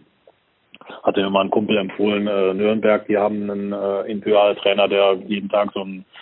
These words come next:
kleines Technik-Video hochlädt, wo,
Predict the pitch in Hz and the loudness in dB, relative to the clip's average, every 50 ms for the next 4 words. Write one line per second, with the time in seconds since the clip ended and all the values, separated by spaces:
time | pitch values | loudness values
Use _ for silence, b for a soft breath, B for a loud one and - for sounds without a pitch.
0 | B B B B - - - 101 101 - - - 113 - - - 107 92 92 107 | B B B B -4 0 0 0 0 -2 -2 -2 -2 0 0 0 -2 0 2 2
1 | 123 135 117 113 107 95 107 107 98 107 107 101 98 110 107 - 101 101 101 104 | 2 2 2 0 2 2 2 2 4 2 2 2 2 0 0 0 0 0 0 -2
2 | - - - - _ _ - 101 95 98 98 98 98 98 95 95 98 95 95 95 | -4 -8 -14 -20 _ _ -8 -4 -2 0 0 0 0 -2 -2 -4 -4 -4 -6 -6